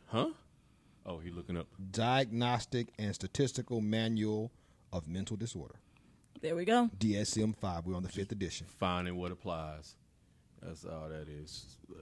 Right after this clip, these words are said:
Speaker 1: They, they probably got a chart with an arrow and you just spin that motherfucker and <laughs> see where it stops. Oh, you sound like this one. We can make that apply. He's facing now twenty years, up to, uh, up to twenty years in prison.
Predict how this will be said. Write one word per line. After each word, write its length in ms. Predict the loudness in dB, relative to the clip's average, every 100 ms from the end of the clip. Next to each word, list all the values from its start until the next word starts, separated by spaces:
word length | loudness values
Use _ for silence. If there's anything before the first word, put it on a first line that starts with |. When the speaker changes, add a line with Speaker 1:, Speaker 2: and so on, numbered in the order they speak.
| -6 2
Speaker 1:
They, 120 | 2
they 160 | 4
probably 280 | 8 8 10
got 140 | 8 4
a 40 |
chart 360 | 6 10 10 8
with 120 | 2
an 100 | 4
arrow 360 | 6 6 2
and 80 | -2
you 60 | -4
just 180 | -6 -4
spin 280 | 4 6 8
that 120 | 6
motherfucker 440 | 2 -2 -4 -4
and 120 | -6
<laughs> 120 | -6 -2
see 100 | 0
where 140 | 4 4
it 220 | 6 6 4
stops. 680 | 2 6 6 4 -4 -18 -20 -20 -20 -20 -20 -20 -20 -20 -2
Oh, 260 | 2 6 6
you 140 | 4
sound 300 | 4 6 8
like 220 | 6 6
this 260 | 4 2 2
one. 220 | 0 2
We 100 | 0
can 240 | 0 0 2
make 200 | 0 0
that 160 | 0
apply. 420 | 0 2 4 4 2 -8 -20 -20 -20 2
He's 200 | 4 8
facing 340 | 10 10 10
now 240 | 8 8 6
twenty 360 | 6 4 6
years, 600 | 6 8 8 8 6 2 2
up 220 | 2 2 0
to, 560 | 2 4 4 4 2
uh, 280 | 2 2 2 2
up 120 | 0
to 60 | 0
twenty 220 | 2 4
years 280 | 8 6 6
in 100 | -2
prison. 480 | 2 2 2 -2